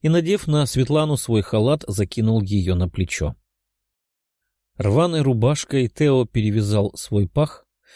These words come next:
и, взяв аптечку с кейсом, отправился дальше на юг. Но идти пришлось, скрываясь за скалами. Тео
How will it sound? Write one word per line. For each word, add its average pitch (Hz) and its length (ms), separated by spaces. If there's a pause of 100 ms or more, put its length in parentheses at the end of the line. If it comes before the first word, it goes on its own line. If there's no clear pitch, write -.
(160)
и, 156 80
взяв 160 260
аптечку 135 500
с - 80
кейсом, 165 400
отправился 127 640
дальше 95 400
на 92 180
юг. 90 380 (960)
Но 107 280
идти 113 600
пришлось, 110 680 (200)
скрываясь 92 680 (140)
за 98 200
скалами. 82 560 (1400)
Тео 98 400